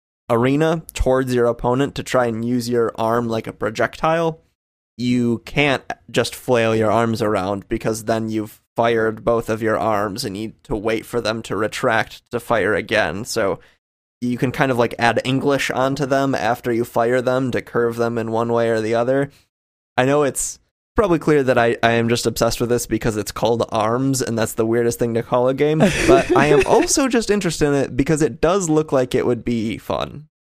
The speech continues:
Speaker 2: No, after you said, like, the whole, like, it prevents you from flailing your arms,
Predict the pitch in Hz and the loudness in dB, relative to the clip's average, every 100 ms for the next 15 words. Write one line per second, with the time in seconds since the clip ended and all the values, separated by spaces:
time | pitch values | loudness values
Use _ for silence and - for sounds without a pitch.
0 | _ 160 185 - 202 - 311 277 214 202 | _ 0 0 2 0 2 2 2 2 2
1 | 180 170 - 147 147 143 135 127 123 127 | 2 0 2 2 4 4 4 2 2 0
2 | - 135 127 127 - 135 131 117 _ _ | 0 2 2 0 -2 -2 -2 -4 _ _
3 | - 123 127 123 135 127 117 110 95 107 | -6 2 4 4 2 0 -2 -2 -2 0
4 | 123 175 190 - | -2 -4 -8 -14